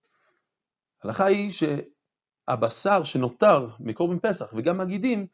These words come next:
נשרפים לשש עשרה לניסן. נשאלת השאלה, מה זה גידים? אם גידים זה בשר, אז זה נכלל בבשר. למה זה בקטגוריה בפני עצמה? אז יש כאן ארבע פירושים. פירוש הראשון זה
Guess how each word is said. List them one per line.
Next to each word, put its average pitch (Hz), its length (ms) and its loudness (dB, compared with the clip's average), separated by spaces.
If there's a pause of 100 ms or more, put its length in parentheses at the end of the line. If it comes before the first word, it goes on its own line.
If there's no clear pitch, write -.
(140)
נשרפים 175 580 -4 (280)
לשש 147 280 0
עשרה 160 220 -2
לניסן. 131 320 -4 (500)
נשאלת 202 220 -2
השאלה, 175 280 0
מה 185 100 0
זה 190 100 -4
גידים? 165 320 -4 (580)
אם 277 180 2
גידים 165 440 -2 (320)
זה 127 200 0 (120)
בשר, 156 400 -2 (440)
אז 139 260 0
זה 165 140 -2
נכלל 208 220 -2
בבשר. 175 540 -4
למה 196 160 -2
זה 208 80 -4
בקטגוריה 165 520 0
בפני 139 180 -4
עצמה? 120 240 -10 (1040)
אז 170 120 2
יש 240 80 -4
כאן 233 100 2
ארבע 214 180 6
פירושים. 165 440 -4 (300)
פירוש 247 240 2
הראשון 196 400 4
זה 139 280 2